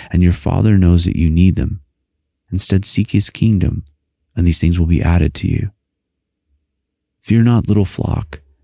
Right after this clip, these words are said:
for it is your Father's good pleasure to give you the kingdom. Sell your possessions and give to the needy. Provide yourselves with money bags that do not grow old, with a treasure in the heavens that does not fail,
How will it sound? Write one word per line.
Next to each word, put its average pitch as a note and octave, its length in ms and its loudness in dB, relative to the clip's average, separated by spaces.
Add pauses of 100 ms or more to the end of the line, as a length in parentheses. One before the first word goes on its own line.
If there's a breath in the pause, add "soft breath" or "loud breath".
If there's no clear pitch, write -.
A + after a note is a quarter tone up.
(320)
for - 100 -2
it F#2 60 2
is F#2 120 2
your F#2 80 2
Father's F#2+ 440 0
good - 220 -2
pleasure F#2+ 400 0
to F2 140 -2
give F2+ 240 0
you E2+ 100 2
the E2 100 2
kingdom. F2+ 520 0 (920)
Sell F#2 280 2
your G#2+ 160 4
possessions F#2+ 640 0
and F#2 160 2
give F#2+ 200 0
to G2 120 -2
the F#2+ 120 0
needy. F#2 380 0 (640)
Provide F2+ 440 -2
yourselves F#2+ 440 0
with F2 100 -2
money F2+ 280 2
bags F2+ 440 0 (220 loud breath)
that - 140 -4
do G#2 120 2
not A#2+ 160 4
grow - 220 2
old, F2 480 0 (520)
with - 120 -6
a F2+ 60 -2
treasure G#2+ 460 -2
in E2+ 120 0
the E2 80 2
heavens G2 420 0
that - 160 -2
does F#2+ 200 -2
not - 180 -2
fail, D#2+ 540 -2